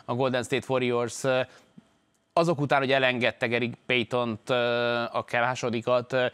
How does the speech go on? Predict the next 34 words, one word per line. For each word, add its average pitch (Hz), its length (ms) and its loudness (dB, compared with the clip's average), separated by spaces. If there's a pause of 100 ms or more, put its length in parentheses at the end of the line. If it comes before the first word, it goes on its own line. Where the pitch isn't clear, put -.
(220)
most - 180 -6
visszahozta 123 800 0
öt 135 300 -2
második 117 500 0
körös, 117 380 -4
ö, 123 140 -2
draft 123 320 -2
setliét, 120 460 -2
amit 120 180 -4
előtte 120 340 -2
néhány 117 360 -2
perccel 120 380 0
szereztek, 120 680 -2 (480)
de 135 520 4
hát, - 340 -8
ö, 135 180 2 (120)
ugye 135 160 0
ilyenkor 131 320 0
szokott 123 240 -4
lenni 120 180 -2
egy 117 100 0
orvosi 113 360 -2
vizsgálat, 113 440 0
ami 117 200 0
ez 113 160 -2
a, 117 260 2
nem 113 140 -2
ez 110 80 -4
a 113 240 -4
Gogoly 113 400 -4
négyet, 110 320 0
meg 117 100 -6
meghallgatunk 113 680 -4
endoszkóppal, 117 760 -2